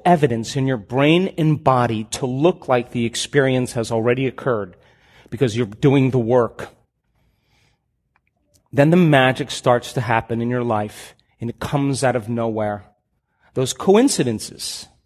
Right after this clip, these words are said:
those opportunities that begin to unfold are unfolding because you're no longer living in the known. You're living in the unknown.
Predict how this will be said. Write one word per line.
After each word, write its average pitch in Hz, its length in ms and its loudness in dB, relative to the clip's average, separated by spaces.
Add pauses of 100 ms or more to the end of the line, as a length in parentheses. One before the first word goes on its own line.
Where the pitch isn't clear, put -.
(720)
those 123 180 -4
opportunities 165 880 0
that - 220 0
begin 165 320 0
to 180 180 -2
unfold 156 680 -2 (180)
are 151 180 2
unfolding 180 920 0
because 160 640 0
you're 180 200 0
no 202 280 4
longer 196 540 4
living 139 380 2
in 123 80 -2
the 131 40 -2
known. 127 460 2 (480)
You're 117 120 -6
living 123 260 2
in 123 80 2
the 127 120 4
unknown. 101 600 -2